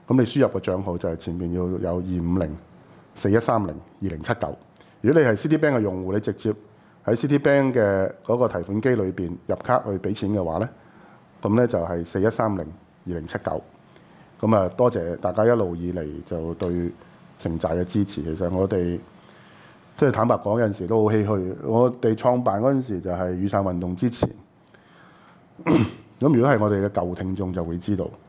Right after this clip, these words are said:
好多人都問過我點解會用城寨嚟做呢個名。其實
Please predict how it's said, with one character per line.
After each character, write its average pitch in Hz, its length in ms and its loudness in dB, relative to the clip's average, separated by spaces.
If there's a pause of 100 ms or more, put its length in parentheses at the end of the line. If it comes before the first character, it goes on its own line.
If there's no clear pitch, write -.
(600)
好 160 80 6
多 208 100 6
人 110 80 2
都 170 80 0
問 113 240 2
過 104 80 -2
我 98 260 -2
點 135 140 0
解 151 100 4
會 123 120 2
用 90 140 -4
城 80 340 -10
寨 85 260 -4
嚟 87 220 -8
做 87 200 -8
呢 101 80 -2
個 113 80 0
名。 78 440 -6
其 87 100 -14
實 - 120 -16